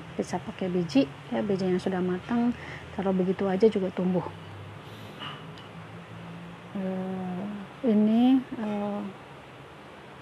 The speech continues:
nama latinnya adalah Murraya paniculata untuk menyembuhkan bisul, rematik, sakit gigi, menguruskan badan. Jadi kalau tadi kunci pepet bisa, ini juga bisa, ya, untuk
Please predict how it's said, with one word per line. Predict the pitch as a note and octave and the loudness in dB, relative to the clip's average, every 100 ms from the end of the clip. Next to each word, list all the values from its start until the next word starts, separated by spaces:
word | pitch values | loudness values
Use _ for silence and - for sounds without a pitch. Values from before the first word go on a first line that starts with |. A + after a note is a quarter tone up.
| - - - - | -18 -18 -16 0
nama | G#3 G3+ G3 | 4 6 6
latinnya | G3 G3+ G#3 G3+ | 4 4 4 4
adalah | G3 F#3+ G3 | 4 4 2
Murraya | F#3+ F#3 F#3 F#3 | 2 4 2 2
paniculata | F#3+ F#3 G3+ F#3 F3+ A#3 B3+ C4+ A3 | 0 2 2 2 2 6 8 8 4
untuk | |
menyembuhkan | G3+ F#3+ F#3 F3+ G3+ F#3+ | 0 0 0 -2 -2 0
bisul, | F3+ - B3 C4 A#3+ G3 | -2 6 8 8 6 0
rematik, | F#3 - A3 | -2 -2 -2
sakit | G#3 F#3+ G3 | -2 -4 -2
gigi, | G3+ F3+ A#3 | 0 4 4
menguruskan | A3+ G3 F#3+ F#3 G3 F#3+ | 6 4 2 0 0 0
badan. | F#3+ G3 C4+ A#3+ | 2 2 4 2
Jadi | G3+ | 0
kalau | G3+ F#3+ F#3+ | 0 -2 0
tadi | F3+ G3 | 0 2
kunci | G3 F#3+ G3+ F#3+ G3 - | 2 2 2 2 0 -2
pepet | F#3+ - A3 - - | -2 -2 -2 -4 -6
bisa, | G#3 - B3 C4+ | -4 2 2 4
ini | G3 A3 | 2 2
juga | G#3 F#3 A#3+ - - - - - - | 4 6 4 2 -14 -14 -14 -16 -6
bisa, | - - G3+ G#3 | 0 2 2 4
ya, | F#3+ A3+ | 6 6
untuk | G#3+ G3+ | 4 2